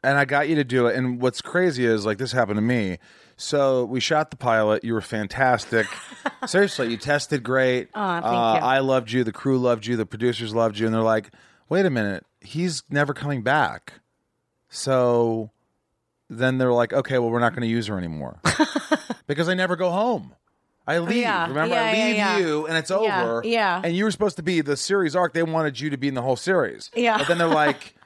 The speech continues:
Speaker 2: <laughs>
Speaker 1: then they thought, like, you know, it doesn't make sense for him to go back. And I think it was just, I, I, I was, I was horrified.
Speaker 2: I know. I think you were like, you were so sweet. You were, like, more horrified than you were like, "You're gonna be fine," you know. And I was like, I was like,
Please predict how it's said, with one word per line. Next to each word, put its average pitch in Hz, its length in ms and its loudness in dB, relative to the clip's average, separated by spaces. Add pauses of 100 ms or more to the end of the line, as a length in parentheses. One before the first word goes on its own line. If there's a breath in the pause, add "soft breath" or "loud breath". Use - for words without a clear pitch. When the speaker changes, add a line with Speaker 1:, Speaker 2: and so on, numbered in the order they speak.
(140)
Speaker 2:
<laughs> - 240 -12
Speaker 1:
then 147 120 -2
they 147 100 2
thought, 160 360 2
like, 135 280 -2
you 127 80 -6
know, 127 240 -2
it 110 80 -8
doesn't 123 180 -4
make 120 160 -4
sense 117 220 -6
for 101 100 -8
him 107 140 -8
to 101 40 -4
go 104 180 0
back. 151 420 2
And 123 100 -2
I 110 80 -2
think 117 160 -8
it 107 80 -6
was 104 160 -6
just, 110 320 -6
I, 98 240 -2
I, 95 80 -2 (180)
I 98 140 0
was, 107 240 -4 (100)
I 120 200 4
was 120 340 0 (320 soft breath)
horrified. 90 920 0 (160)
Speaker 2:
I 233 80 0
know. 233 120 2
I 214 120 4
think 294 240 -2
you 349 80 2
were 349 120 4
like, 262 280 0
you 226 240 0
were 277 120 2
so 196 320 0
sweet. 196 320 -2
You 190 140 0
were, 240 100 -2
like, 254 180 0
more 185 260 0
horrified 165 720 0 (320 loud breath)
than 240 140 2
you 240 140 2
were 240 100 4
like, 208 240 0
"You're 185 80 -2
gonna 196 140 2
be 240 140 0
fine," 170 840 0 (340 loud breath)
you 226 120 2
know. 202 120 4
And 202 140 2
I 214 40 2
was 220 160 -2
like, 214 300 2
I 196 80 2
was 202 160 0
like, 185 460 2